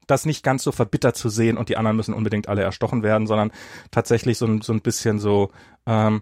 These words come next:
ja, ich bin halt Ber-, ich meine, so mich als Berliner zu ent-, identifizieren oder jetzt als, äh, f-, fällt mir gar nicht so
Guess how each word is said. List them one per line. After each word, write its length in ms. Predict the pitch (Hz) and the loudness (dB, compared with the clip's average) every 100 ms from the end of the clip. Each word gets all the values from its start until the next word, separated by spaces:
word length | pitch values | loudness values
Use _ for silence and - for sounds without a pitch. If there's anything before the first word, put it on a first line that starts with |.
| - | 0
ja, 240 | 113 110 113 | 4 4 4
ich 120 | - | 0
bin 160 | 120 | -2
halt 160 | 110 107 | 0 2
Ber-, 180 | 120 117 - - | 2 2 -2 -10
ich 120 | - | 2
meine, 140 | 175 | 2
so 120 | 156 156 | 4 2
mich 240 | 170 160 | 0 0
als 120 | 147 | 0
Berliner 360 | - 135 180 214 | 2 4 4 2
zu 100 | 160 | 0
ent-, 160 | 120 127 | -4 -6
identifizieren 840 | - 117 123 117 117 - 120 139 | -6 -6 -6 -10 -8 -4 -2 0
oder 260 | 123 117 117 | 2 4 2
jetzt 260 | 113 - | 0 -4
als, 280 | 120 117 - | -4 -4 -4
äh, 240 | 127 120 - | 0 0 -2
f-, 160 | - - | -6 -2
fällt 220 | 151 147 | 0 0
mir 80 | 135 | 2
gar 160 | 123 | 2
nicht 160 | 139 - | 2 -2
so 560 | 131 139 143 139 131 | -2 0 0 0 -2